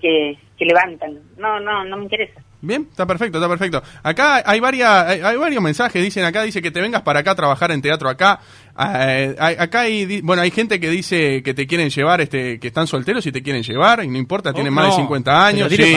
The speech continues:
Speaker 3: pareja ahora.
Speaker 2: Acá dice, acá pre-, dicen que sos la chicholina argentina, <laughs> dice
Speaker 1: Ay, sí, chicos, busquen fotos de la chicholina, yo no lo puedo creer, soy igual, no lo puedo creer.
Speaker 2: <laughs> Es verdad, acá dice que,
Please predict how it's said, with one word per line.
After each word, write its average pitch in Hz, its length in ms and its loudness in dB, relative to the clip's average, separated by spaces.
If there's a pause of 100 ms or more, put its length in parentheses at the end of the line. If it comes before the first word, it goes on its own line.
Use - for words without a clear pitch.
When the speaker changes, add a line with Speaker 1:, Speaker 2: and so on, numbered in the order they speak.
Speaker 3:
pareja 269 380 0
ahora. 127 260 -4
Speaker 2:
Acá 185 140 4
dice, 208 200 0
acá 190 280 2
pre-, 214 140 2 (120)
dicen 233 300 0
que 185 100 0
sos 208 140 2
la 175 120 4
chicholina 165 640 2
argentina, - 840 -2 (180)
<laughs> - 160 -20
dice 180 680 4
Speaker 1:
Ay, 147 320 2
sí, - 60 -16 (460)
chicos, 539 380 -2
busquen 523 300 0
fotos 494 260 -2
de 392 60 -2
la 294 160 2
chicholina, 330 800 -4
yo 480 100 -8
no 453 80 -12
lo 392 60 -6
puedo 392 220 -8
creer, 403 380 -6
soy 403 120 0
igual, 370 360 2 (220)
no 254 80 -12
lo 320 160 -4
puedo 349 200 -10
creer. 269 400 0
Speaker 2:
<laughs> 233 100 -20 (100)
Es 208 220 -2
verdad, 240 220 0
acá 269 220 2
dice 247 300 -4
que, 180 160 0